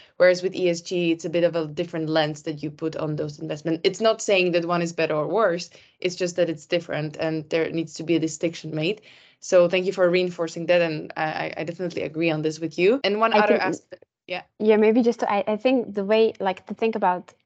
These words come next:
Speaker 2: impact is to think about pro-profit philanthropy. You're trying to address a specific environmental or social goal. In E S G, you integrate these external information in, in your investment process.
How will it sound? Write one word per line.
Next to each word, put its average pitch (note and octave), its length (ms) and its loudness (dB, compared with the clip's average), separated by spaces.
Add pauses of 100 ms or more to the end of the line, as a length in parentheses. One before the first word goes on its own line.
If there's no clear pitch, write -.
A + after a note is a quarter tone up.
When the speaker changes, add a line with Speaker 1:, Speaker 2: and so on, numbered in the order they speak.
(140)
Speaker 2:
impact F#3 400 -4
is F#3 100 -14
to F#3 100 -10
think F#3 240 -8
about F3 380 -2 (1700)
pro-profit G#3+ 640 2
philanthropy. F3 720 -8 (540)
You're G3 100 0
trying G3 400 -2
to G3+ 120 -10
address E3+ 420 -4
a F#3 60 -10
specific - 640 -8
environmental F3+ 840 -2 (100)
or F3+ 100 -2
social F3 440 -8
goal. E3 420 -4 (520)
In G3 180 2
E F#3+ 100 6
S F#3+ 100 2
G, F#3+ 240 -10
you F#3 160 2
integrate F3+ 800 -2
these E3 400 -4 (340)
external F3+ 480 -4
information F3 500 -4
in, F3+ 200 0
in F#3 180 2
your F3 220 4
investment E3 640 0
process. E3 580 -4